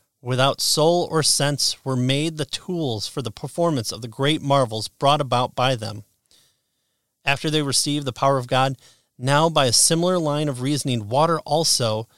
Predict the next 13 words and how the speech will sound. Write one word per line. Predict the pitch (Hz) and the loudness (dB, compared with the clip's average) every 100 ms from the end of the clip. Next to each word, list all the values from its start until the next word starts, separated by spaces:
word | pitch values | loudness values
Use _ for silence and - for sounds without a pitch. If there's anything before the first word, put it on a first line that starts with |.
| _ | _
though | - 143 | -2 0
it | 151 | 0
is | 139 113 | 0 0
nothing | 131 135 151 139 | 0 0 -2 -2
but | 123 117 | -4 -4
just | 151 156 - | -2 -2 -2
water, | 139 143 113 | 0 2 0
renews | 110 123 123 143 175 185 | -2 0 2 2 2 0
the | - | -2
man | 131 135 151 139 | 0 2 0 -2
to | |
spiritual | 110 - - 147 143 147 | -4 -6 -4 -4 -4 -4
regeneration. | 135 110 143 135 123 135 - - | -4 -2 -2 0 -2 -4 -8 -14